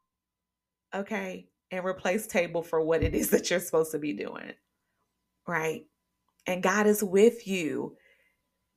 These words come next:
He is with you. Throughout the word of God, he is telling his people, "Do not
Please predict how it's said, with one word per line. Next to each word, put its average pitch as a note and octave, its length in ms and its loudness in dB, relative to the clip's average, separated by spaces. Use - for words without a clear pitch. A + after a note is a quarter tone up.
He G#3+ 160 0
is F#3 300 0
with F3 580 -2
you. - 480 -8
Throughout G3 440 6
the F3+ 80 4
word D#3+ 240 6
of D#3 120 -2
God, F3 300 0
he E3 220 -6
is D#3 160 -4
telling D#3+ 340 0
his F3 220 -8
people, D#3+ 340 -6
"Do D#3+ 180 -6
not D#3 240 0